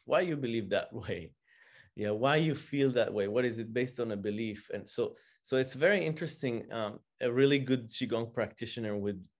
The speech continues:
would take the practice into beyond the, the,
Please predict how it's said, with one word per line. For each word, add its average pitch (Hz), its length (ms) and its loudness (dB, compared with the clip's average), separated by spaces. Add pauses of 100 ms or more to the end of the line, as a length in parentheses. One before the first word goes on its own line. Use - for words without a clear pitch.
would 104 320 -6
take 147 320 -4
the 123 100 -2
practice 104 720 -6 (580)
into 120 640 -4 (380)
beyond 135 580 2
the, 107 240 2 (100)
the, 101 300 0